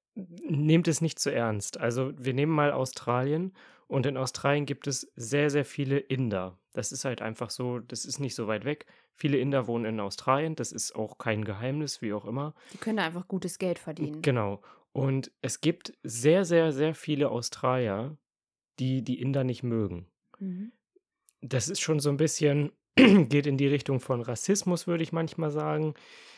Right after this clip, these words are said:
Speaker 1: Es gibt auch einige schwarze Schafe, da will man gar nichts weiter zu sagen. Aber es gibt halt super viele Australier, die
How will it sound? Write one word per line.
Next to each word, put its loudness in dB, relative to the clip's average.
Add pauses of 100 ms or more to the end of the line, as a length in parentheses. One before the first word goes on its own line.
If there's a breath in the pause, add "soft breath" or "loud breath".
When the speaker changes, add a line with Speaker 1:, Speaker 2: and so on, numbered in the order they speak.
(120)
Speaker 1:
Es 2
gibt 0
auch 4
einige 2
schwarze -2
Schafe, -2
da -4
will -2
man -4
gar -4
nichts -8
weiter -8
zu -8
sagen. -4 (320 loud breath)
Aber 2
es 0
gibt -2 (220)
halt -2
super 2
viele -2
Australier, -2
die -6